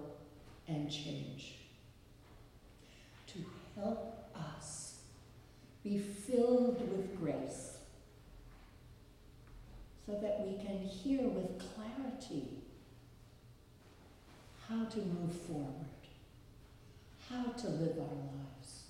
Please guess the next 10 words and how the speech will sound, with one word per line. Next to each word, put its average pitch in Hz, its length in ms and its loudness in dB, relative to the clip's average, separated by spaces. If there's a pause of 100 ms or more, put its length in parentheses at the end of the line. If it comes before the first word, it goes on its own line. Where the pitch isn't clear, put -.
(880)
how 247 260 4
to 226 140 2
make 165 460 6
decisions, - 1080 -6 (960)
what 269 540 8
is 185 220 6
of 156 120 4 (180)
value, 131 540 0 (1120)
what 254 380 8 (220)
holds 190 680 10